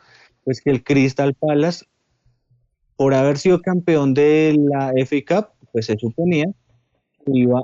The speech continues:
a jugar la Europa League, pero la uefa les dijo, "No, señores, hay un conflicto de intereses porque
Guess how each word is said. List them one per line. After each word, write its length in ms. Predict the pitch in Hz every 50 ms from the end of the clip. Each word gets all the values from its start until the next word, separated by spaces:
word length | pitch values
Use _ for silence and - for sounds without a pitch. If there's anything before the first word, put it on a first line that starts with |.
| - -
a 200 | 135 139 139 143 139
jugar 720 | 139 147 143 139 123 123 123 120 120 117 117 117 117 120 - -
la 360 | 120 120 127 127 127 123 120 -
Europa 540 | 127 127 131 123 113 113 104 - - 113 110
League, 280 | 113 117 135 147 160 - - - - _ _ _
pero 460 | - 113 113 117 113 113 110 107 113 107
la 140 | 110 107 104
uefa 280 | 101 101 104 110 113 110
les 160 | 117 120 117
dijo, 180 | 120 110 113 110
"No, 280 | 107 113 117 131 135 139
señores, 460 | 135 143 143 151 151 156 196 196 - - _ _ _ _ _ _ _ _ _ -
hay 160 | 127 135 147
un 80 | 147 139
conflicto 540 | - 160 151 - 160 156 151 - - 156
de 80 | 156 156
intereses 440 | 151 139 156 143 135 123 127 127 117
porque 640 | - - 147 135 - - 143 131 127 120 107 -